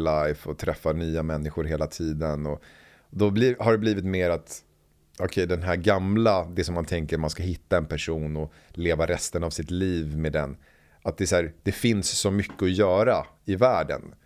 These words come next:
Att varför ska jag låsa mig med någon tidigt? Och jag, jag tror att också i, typ, speciellt i storstäder så har så här medelåldern,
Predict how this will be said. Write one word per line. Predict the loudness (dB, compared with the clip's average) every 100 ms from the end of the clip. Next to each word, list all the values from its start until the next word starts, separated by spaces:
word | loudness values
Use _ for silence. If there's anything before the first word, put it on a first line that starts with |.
| _
Att | -6 0
varför | 2 0
ska | -2
jag | 0
låsa | 2 2 2 0
mig | 2
med | -2 -4
någon | -6 -8 -14 -10
tidigt? | -6 -4 -4 -6 -10 -20 -20 _ _ _ _ _ _ _ _
Och | 2
jag, | 2 4
jag | 0
tror | 0 2 2
att | 2
också | 0 0
i, | 0 -2 -2
typ, | -4 -6 _ -12
speciellt | -4 2 2 2 -2
i |
storstäder | -4 -4 -2 2 2 2 0 -2
så | -2
har | 0 0
så | 0
här | -2
medelåldern, | -2 0 0 -2 0 0 0 -2 -6 -10